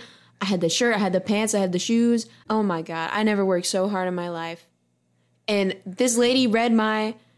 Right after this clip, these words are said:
this lady read my fortune. Like, she was just out on the trick-or-treating site, and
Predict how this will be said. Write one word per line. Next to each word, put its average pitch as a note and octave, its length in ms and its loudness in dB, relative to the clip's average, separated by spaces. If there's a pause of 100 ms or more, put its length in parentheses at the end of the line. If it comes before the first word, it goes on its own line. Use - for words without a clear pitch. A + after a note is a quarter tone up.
(300)
this A#3+ 200 0
lady A#3+ 220 4
read A3+ 140 2
my G#3+ 160 2
fortune. G#3+ 460 0
Like, F3+ 160 0
she - 140 -2
was F#3+ 180 0
just F#3+ 220 -4
out G3 360 -2
on F#3 140 -2
the E3+ 100 0
trick-or-treating G#3+ 600 0
site, G3+ 380 -4 (320)
and F3 500 -2